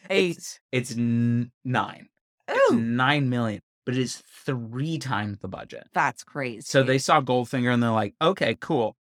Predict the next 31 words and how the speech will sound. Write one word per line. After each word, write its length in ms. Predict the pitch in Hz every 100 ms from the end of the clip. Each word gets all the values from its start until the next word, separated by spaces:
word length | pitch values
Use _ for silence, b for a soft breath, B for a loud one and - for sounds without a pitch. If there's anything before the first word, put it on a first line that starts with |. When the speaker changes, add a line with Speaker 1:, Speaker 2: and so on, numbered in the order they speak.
| _ _ _ _
Speaker 1:
Here's 220 | 175 175
a 40 |
lot 140 | 180 165
Speaker 2:
Like 180 | 214 247
Speaker 1:
of 60 |
Speaker 2:
it. 60 | 185
Speaker 1:
money." 360 | 127 104 104 - _ _ -
And 260 | 123 117 110
the 80 |
director 460 | 113 117 120 117 131
was 120 | 117
like, 160 | 107 82 _ _ -
"All 120 | 170
right, 320 | 131 127 135 _ _ _
it's 160 | 123 - -
all 220 | 131 147
gonna 140 | 143 139
be 120 | 147
underwater 540 | 139 135 143 147 135
for 160 | - 123
this 260 | 117 117 117
one." 300 | 107 120 135 _ _ _ _ _ -
But 220 | 135 156
I 100 | 160 175
think 220 | 208 196
it 100 | 220
worked 480 | 175 339 480 - -
'cause 180 | 180 156
it's 200 | 170 -
the 100 | 190
second 640 | - - 175 143 190 185